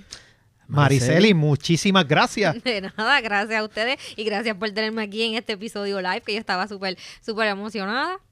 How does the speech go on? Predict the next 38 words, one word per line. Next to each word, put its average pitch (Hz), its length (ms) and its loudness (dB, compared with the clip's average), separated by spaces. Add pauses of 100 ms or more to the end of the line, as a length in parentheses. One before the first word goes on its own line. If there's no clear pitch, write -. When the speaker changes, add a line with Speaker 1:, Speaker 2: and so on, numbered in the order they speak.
(140)
Speaker 3:
Me 226 140 -4
pueden 220 240 0
conseguir 220 400 -2
en 208 100 -6
mis 208 240 -6
redes 208 240 -6
sociales, 202 320 -6
Instagram 196 440 -4 (260)
como 202 180 -2
Mariceli 185 480 -4
F 190 240 -6
uno 294 380 -8 (360)
y 208 760 -4 (280)
en, 196 640 -8 (280)
en, 196 440 -6 (200)
Speaker 1:
<laughs> - 180 -8
El 196 140 4
Speaker 3:
en 233 60 4
la 226 80 8
Speaker 1:
podcast. 226 180 8
Speaker 3:
plataforma 277 680 4 (260)
de 247 460 2
P 233 180 2
R 254 180 4
Racing 262 420 0
Sport, 269 380 2
en 240 180 -2
mi 233 140 -4
podcast, 247 520 -2 (240)
eh, 220 200 -2
Fórmula 208 460 -4
uno 214 120 -6
ciento 220 320 -6
uno, 359 160 -8
sale 180 240 -8
todos 170 240 -6
los 170 100 -8
miércoles. 160 460 -16